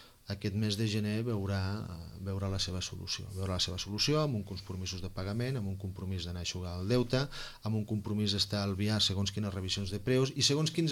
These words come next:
efectes com a conseqüència de les negociacions salarials. Per què dic això? Doncs perquè coincideix que poques setmanes abans d'unes eleccions municipals,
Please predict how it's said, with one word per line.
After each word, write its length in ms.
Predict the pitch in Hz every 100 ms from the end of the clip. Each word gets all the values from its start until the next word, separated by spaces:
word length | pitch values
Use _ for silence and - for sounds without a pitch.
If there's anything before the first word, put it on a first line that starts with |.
| 147
efectes 460 | 147 131 - 147
com 80 | 135
a 80 | 123
conseqüència 560 | 120 117 120 120 117 131
de 60 |
les 80 | 113
negociacions 640 | 101 95 92 - 92 87 -
salarials. 480 | 85 80 78 90 - - - - -
Per 140 | 139
què 160 | 160 175
dic 160 | 139
això? 160 | - 101 92
Doncs 320 | 101 98 -
perquè 380 | 120 117 123 117 113
coincideix 640 | - 131 117 143 156 - - - - - - -
que 240 | 135 143 - - - -
poques 320 | 147 139 131
setmanes 400 | 131 131 131 123
abans 460 | 127 131 139 135 - 107
d'unes 320 | 113 123 117
eleccions 320 | 117 120 117
municipals, 560 | 120 120 117 120 127